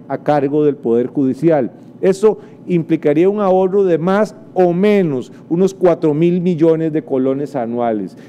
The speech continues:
que en, en materia presupuestaria es muchísimo en lo que se refiere al Poder Judicial y, se, y de cuánto se está exigiendo para el recorte de plazas. Hoy en día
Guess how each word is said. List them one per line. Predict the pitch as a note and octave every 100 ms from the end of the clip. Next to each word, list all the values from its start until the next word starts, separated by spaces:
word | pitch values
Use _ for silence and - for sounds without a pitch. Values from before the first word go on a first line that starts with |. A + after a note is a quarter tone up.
| -
que | - F3 D#3+ E3
en, | D3 D#3+ -
en | D3+
materia | D3+ D3+ G3+ G3 A3
presupuestaria | G#3+ G3+ F#3+ D#3+ C#3 - G3+ F#3+ G#3 G3+ - -
es | F3 F3+
muchísimo | G#3 G#3 - A#3+ G3+ F3+ B2
en | A#2+
lo | B2+
que | A#2+
se | B2+
refiere | B2 C#3
al | C3+
Poder | A#2+ C3 B2+
Judicial | C3 B2 A#2 E3 E3+ F3+ - -
y, | E3
se, | D3+ E3
y | F#3
de | C#3+ D3
cuánto | F3+ G3 G3 G3 F#3+
se |
está | F3+ -
exigiendo | F3 G3+ D#3+ F#3+ F#3 F#3 G3
para | - D#3 C#3+
el | B2+
recorte | B2+ - F#3 G3 F#3+ G3+ F3
de |
plazas. | - F#3+ F#3+ - - - - - -
Hoy | F#3+ G#3
en | G3 F3+
día | G#3 G#3 G3 G3+